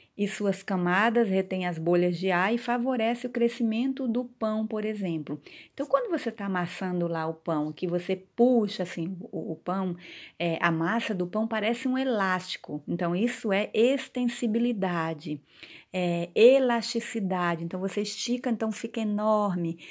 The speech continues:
Então, quando você tá amassando ali o pão, vai incorporando ar, essas bolhas de ar vão reagindo, então, com essa proteína e vão dar essa elasticidade e extensibilidade.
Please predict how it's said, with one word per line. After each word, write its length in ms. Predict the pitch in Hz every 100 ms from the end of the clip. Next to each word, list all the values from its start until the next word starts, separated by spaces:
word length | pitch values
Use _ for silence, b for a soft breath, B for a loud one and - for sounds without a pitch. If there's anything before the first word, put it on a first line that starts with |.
| B
Então, 120 | - 202
quando 220 | 226 220
você 240 | 226 220
tá 160 | 214 208
amassando 640 | 208 196 - 214 220 220
ali 180 | 202 190
o 60 | 180
pão, 300 | - 185 202
vai 120 | 196
incorporando 800 | 202 226 202 - 196 185 180 170
ar, 180 | 165 208
essas 240 | 220 214
bolhas 380 | 185 185 190 185
de 120 | 170
ar 300 | 175 160 208 - B B B
vão 220 | 180 220
reagindo, 800 | 202 196 190 165 196 262 247 202
então, 280 | 180 180 175
com 220 | 175 170
essa 400 | 170 170 - 160
proteína 800 | - 170 - 165 165 190 226 262 B B B
e 80 | 247
vão 380 | 214 240 254 233
dar 260 | 196 214 -
essa 300 | 202 - 202
elasticidade 960 | 196 226 226 - 226 202 190 185 170 180
e 20 |
extensibilidade. 460 | 185 - 185 190